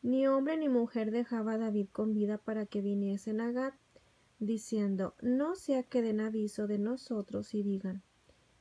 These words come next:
'Esto hizo David, y esta fue su costumbre todo el tiempo que moró en la tierra de los filisteos'".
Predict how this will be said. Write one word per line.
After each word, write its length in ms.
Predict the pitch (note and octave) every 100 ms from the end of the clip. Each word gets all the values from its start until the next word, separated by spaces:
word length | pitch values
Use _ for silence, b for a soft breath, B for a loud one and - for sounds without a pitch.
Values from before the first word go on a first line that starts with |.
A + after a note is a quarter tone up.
| -
'Esto 400 | C4 D4 - F4
hizo 360 | E4 B3+ A#3 G3+
David, 460 | F#3+ G3 A#3+ C#4+ -
y 140 | A#3+ A3+
esta 300 | A3+ - C4
fue 260 | - A3+
su 200 | G#3+ B3
costumbre 640 | B3 D4+ - - A#3+ A3+ A#3+
todo 320 | - G3+ G3+
el 100 | G#3
tiempo 480 | - B3+ C#4 - -
que 120 | C4
moró 300 | A3 G3+ G#3
en 80 | G3+
la 100 | G#3+
tierra 420 | - A3 G3+ G3+
de 120 | G#3
los 260 | G#3 G3 G3
filisteos'". 720 | A3+ A#3 A#3+ - C4 C4+